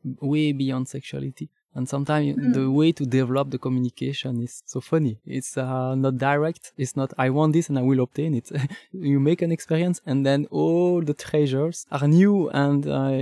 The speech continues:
Speaker 1: you can just discover at the end what you learned, but you cannot expect everything you can get out of an experience of wellness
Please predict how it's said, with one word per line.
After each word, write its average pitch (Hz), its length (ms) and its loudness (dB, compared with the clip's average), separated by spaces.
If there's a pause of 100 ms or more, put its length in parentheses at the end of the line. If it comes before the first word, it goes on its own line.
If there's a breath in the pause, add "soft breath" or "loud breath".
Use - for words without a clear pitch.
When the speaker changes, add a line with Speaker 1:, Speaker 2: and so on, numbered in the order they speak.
(520)
Speaker 1:
you 147 360 -8
can 143 200 2
just 147 160 2
discover 139 440 -2
at 131 160 0
the 135 140 2
end 156 380 2
what 135 340 -4
you 143 100 0
learned, 156 440 4
but 127 200 -2
you - 80 -20
cannot 147 280 2
expect - 440 -4
everything 135 380 -2
you 127 100 0
can 127 280 0 (260)
get 135 320 -4
out 139 300 0
of 120 160 -4
an 123 80 0
experience 127 680 -6
of 127 200 -6 (100)
wellness 131 520 -2